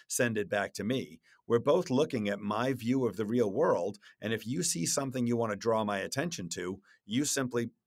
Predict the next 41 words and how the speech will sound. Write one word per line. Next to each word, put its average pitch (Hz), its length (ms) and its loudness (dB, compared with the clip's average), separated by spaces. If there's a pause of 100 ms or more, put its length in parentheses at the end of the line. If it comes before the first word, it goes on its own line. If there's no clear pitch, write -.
(140)
draw 98 220 0
an 107 80 -2
arrow, 127 360 -2
draw 92 240 -4
a 104 60 -2
circle, 131 500 0
whatever 101 320 0
the 90 100 -8
case 95 300 -6
may 87 160 -6
be. 101 240 -4 (480)
And 123 160 2
no 120 140 4
matter 139 320 6
where 127 580 2 (100)
I 160 180 2
look, 98 440 -4 (380)
when 131 200 4
I 123 120 4
come 120 260 0
back 120 280 -2
to 123 100 0
that 107 200 2
spot, 151 440 0
those 107 260 0
annotations 101 680 -6
will 92 100 -6
be 85 100 -10
fixed - 340 -8
there 85 220 -2
in 80 80 -10
space. - 540 -4 (540)
So 135 200 2
this 131 440 2
is 139 160 -2
a 104 120 0
tool 90 640 -2
that 98 380 -2
is 98 260 -4
really 143 520 -2
key 95 480 -4